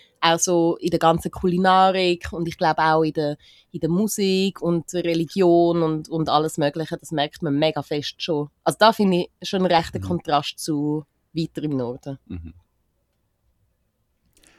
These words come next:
Speaker 2: Wie geht's euch so generell? Fühlt ihr euch wohl?
Speaker 3: I-, ja,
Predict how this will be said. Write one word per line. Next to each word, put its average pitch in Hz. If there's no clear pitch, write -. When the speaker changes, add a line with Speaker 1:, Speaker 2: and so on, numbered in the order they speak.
Speaker 2:
Wie 127
geht's 117
euch 110
so 113
generell? 107
Fühlt 120
ihr 104
euch 98
wohl? 117
Speaker 3:
I-, 92
ja, 82